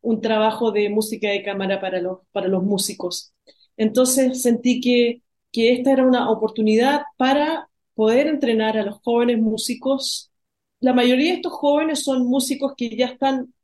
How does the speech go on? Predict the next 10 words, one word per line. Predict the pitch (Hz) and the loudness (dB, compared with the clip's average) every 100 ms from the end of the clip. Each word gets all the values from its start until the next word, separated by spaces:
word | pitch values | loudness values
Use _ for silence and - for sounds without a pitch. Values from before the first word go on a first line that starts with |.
| - | -10
a | 214 | -8
punto | 269 320 302 302 | -2 -2 0 0
de, | 269 254 247 | 2 0 -2
de | 226 | -2
entrar | 220 220 247 247 | -4 -2 -2 0
al, | 247 226 | 0 -2
al | 214 214 | -4 -2
mundo | 220 240 240 | 0 0 -2
profesional. | 220 214 - 226 254 208 185 _ _ | -6 -10 -8 -4 -4 -6 -8 _ _
Entonces, | 220 214 247 254 269 269 | -8 -6 -6 0 -2 -2